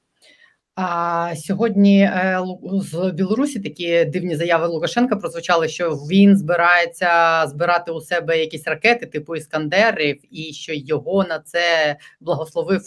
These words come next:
Путін і що вони будуть йому допомагати. Е, це, звичайно, ну, звучить трохи як маразм,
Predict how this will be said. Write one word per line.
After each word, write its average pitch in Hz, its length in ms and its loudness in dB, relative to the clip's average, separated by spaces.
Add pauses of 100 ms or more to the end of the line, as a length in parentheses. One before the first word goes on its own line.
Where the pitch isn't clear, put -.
(120)
Путін 233 320 -2
і 160 60 -6
що 156 140 -10
вони 185 160 -2
будуть 175 260 -6
йому 175 200 -8
допомагати. 165 600 0 (320)
Е, 180 160 -4
це, 196 380 6
звичайно, 180 400 0 (160)
ну, 175 240 -6
звучить 196 380 -4
трохи 180 220 -2
як 175 160 0
маразм, 220 380 4